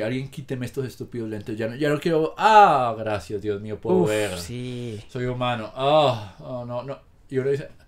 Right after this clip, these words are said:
Speaker 1: "Ay, no quiero volver al cosplay". Ocho horas después, "Ok, tengo una idea. Hoy me voy a llevar esto".
Speaker 2: <laughs> Sí, sí, sí, sí. Mira que, eh, yo no había experimentado eso porque, pues, en, en Comic Con, pues, solo los lentes de contacto y la peluca.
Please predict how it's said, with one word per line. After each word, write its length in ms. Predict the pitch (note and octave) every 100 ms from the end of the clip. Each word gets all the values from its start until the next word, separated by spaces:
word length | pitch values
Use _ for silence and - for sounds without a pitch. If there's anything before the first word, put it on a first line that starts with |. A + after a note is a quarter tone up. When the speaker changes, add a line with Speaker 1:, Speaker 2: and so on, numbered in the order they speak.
| - - - - - - - -
Speaker 1:
"Ay, 220 | - - A#2+
no 80 | G2+
quiero 140 | B2
volver 220 | A#2 G#2
al 60 | A2+
cosplay". 340 | B2 G#2+ F#2 E2 - - - - - - - -
Ocho 260 | F2 E2+ G#2
horas 120 | G2
después, 280 | F#2+ G#2 F2+
"Ok, 200 | C#3+ D3 E2+ - -
tengo 160 | A2
una 100 | B2+
idea. 140 | G#2 D2+ - - - -
Hoy 180 | F#2+ G#2+
me 80 | A#2
voy 80 | A2
a 20 |
llevar 160 | G2
esto". 280 | E2+ - -
Speaker 2:
<laughs> 520 | G3 C4+ A#3+ B3 C4
Sí, 440 | - G#3+ G#3+ A3 G#3
sí, 120 | G3
sí, 140 | F#3 E3+
sí. 180 | F3+ - - -
Mira 240 | - A3+ A#3+
que, 340 | B3+ C4+ - -
eh, 560 | - G3 F#3 F3 D#3+ F3+
yo 100 | F3+
no 80 | F#3+
había 160 | G#3 A3
experimentado 640 | G3 G#3 G#3+ G#3 E3 D#3
eso 160 | D#3+ E3+
porque, 220 | F3+ G3
pues, 140 | F#3+ D#3
en, 200 | C#3+ B2+
en 100 | C#3
Comic 220 | D3+ C#3+ C3+
Con, 180 | G3
pues, 220 | F#4+ E3 - - - -
solo 200 | F3+ F3+
los 100 | G3 A3
lentes 260 | F#3 E3
de 80 | G3+
contacto 300 | A3 G3+ F#3
y 20 |
la 140 | G3 G#3+
peluca. 360 | B3+ C4 A#3+